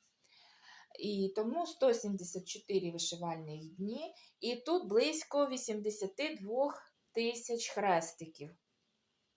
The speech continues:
Теж вона вишивалася на, е, вісімнадцятому каунті.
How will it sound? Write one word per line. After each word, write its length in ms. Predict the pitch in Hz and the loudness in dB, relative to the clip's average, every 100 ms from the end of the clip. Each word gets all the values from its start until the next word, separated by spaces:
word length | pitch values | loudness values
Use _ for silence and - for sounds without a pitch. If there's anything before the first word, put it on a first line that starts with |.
| _ _ _ - _ _ - - | _ _ _ -20 _ _ -20 -4
Теж 260 | 247 254 220 | 4 4 4
вона 220 | 202 185 | 2 2
вишивалася 800 | 196 - 208 220 220 185 - 202 | 2 0 2 2 4 2 0 -4
на, 380 | 185 202 196 190 - - - - | 0 2 2 0 -8 -20 -20 -6
е, 320 | 180 175 175 | -2 0 0
вісімнадцятому 1400 | 190 226 - 226 214 185 180 185 - 233 247 269 277 285 | 0 -2 0 0 2 2 2 -2 -4 -4 -2 -2 -2 -6
каунті. 880 | - 277 285 285 277 277 277 277 | -4 -6 -6 -4 -4 -4 -6 -6